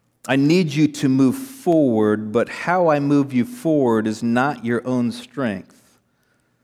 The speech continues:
not what you do or not what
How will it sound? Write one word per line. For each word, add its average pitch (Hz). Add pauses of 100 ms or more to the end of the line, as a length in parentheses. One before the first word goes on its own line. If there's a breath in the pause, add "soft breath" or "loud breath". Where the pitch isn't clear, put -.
(220)
not 156
what 151
you 143
do 139
or 120
not 135
what 123